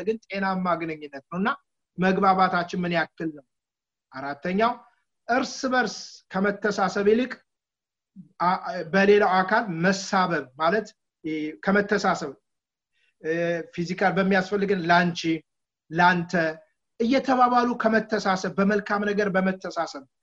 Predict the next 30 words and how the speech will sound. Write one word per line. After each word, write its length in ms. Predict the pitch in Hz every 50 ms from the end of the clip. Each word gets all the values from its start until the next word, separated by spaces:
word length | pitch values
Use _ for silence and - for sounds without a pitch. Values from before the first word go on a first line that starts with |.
| _ _ -
በሚያስፈልግ 640 | 190 202 208 220 214 202 202 - - 214 208 202 190 214
ነገር 240 | 208 208 196 202 196 180
በመተሳሰብ፣ 720 | 190 190 190 190 190 - 190 180 185 170 165 - 160 151
ከኔ 180 | - 214 214 220
ይልቅ 240 | 220 226 226 226 226 -
ለ-፣ 220 | 190 202 196 185 185 - - _ _ -
ለባለቤቴ 560 | 190 185 202 196 190 190 185 185 175 175 - 190 165 -
ከ-፣ 440 | - 175 175 170 165 165 160 156 156 156 _ _ _ _ -
ያስፈልገዋል፣ 600 | 180 190 190 190 - - 202 196 185 185 190 175 170
ከጤንነቱ 680 | - 196 190 190 - 208 208 202 202 202 202 196 196 -
አንጻር፣ 380 | 202 190 190 185 - 180 165 156 151 _ _ _ _ -
ከእንትኑ 520 | - 185 185 196 190 190 190 190 202 208 202 196
አንጻር፣ 280 | 196 196 190 202 185 -
ከተለያየ 540 | - 302 - 339 349 359 330 311 294 269 277 269
ምክንያት 340 | 269 202 214 226 214 202 208
እየሰጠን 480 | 202 214 208 208 220 214 - 294 - - _ _ _ _ _ _ _ -
ለሌላው 520 | 185 196 233 240 240 247 254 247 240 233 220
ሰው 140 | - 226 220
የምንኖረው 580 | 214 214 214 220 226 220 226 220 214 214 214 208
ተቋም 360 | 214 202 196 196 180 175 160
ነው። 120 | 151 143 139
ትዳር 300 | - 175 180 190 185 185
ማለት 280 | 185 190 196 233 226 - - -
ለሌላው 500 | 175 202 214 226 226 233 233 240 226 220
ሰው 140 | 226 226 220
ስሜትና 640 | 220 - 233 240 240 247 254 254 247 254 247 254 262 254 240 226
ፍላጎት 460 | - 226 226 233 226 220 220 208 208
የምንኖርበት 640 | 202 214 208 208 208 208 208 202 196 180 190 185 185
ተቋም 320 | - 170 - - 170 160
ነው 100 | 151 -